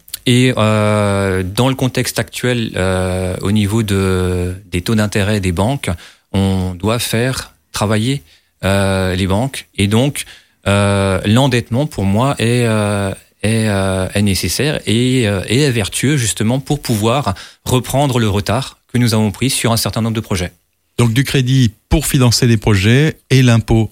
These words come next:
Speaker 2: est-ce qu'il reste stable ? Est-ce que vous allez baisser si vous êtes élu ou l'augmenter ?
Speaker 1: Alors, il restera stable dans tous les cas. Euh,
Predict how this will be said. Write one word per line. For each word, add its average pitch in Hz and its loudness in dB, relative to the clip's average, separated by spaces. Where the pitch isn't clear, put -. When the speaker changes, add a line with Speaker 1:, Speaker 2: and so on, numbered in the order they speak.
Speaker 2:
est-ce 95 2
qu'il 101 0
reste 98 0
stable ? 135 -2
Est-ce - -2
que - 0
vous 92 2
allez 95 4
baisser 120 0
si - -4
vous 110 2
êtes 107 0
élu 127 4
ou 104 4
l'augmenter ? 101 2
Speaker 1:
Alors, 95 -2
il 107 0
restera 95 -2
stable 104 -4
dans 90 -2
tous - -4
les 120 2
cas. 110 -2
Euh, 107 0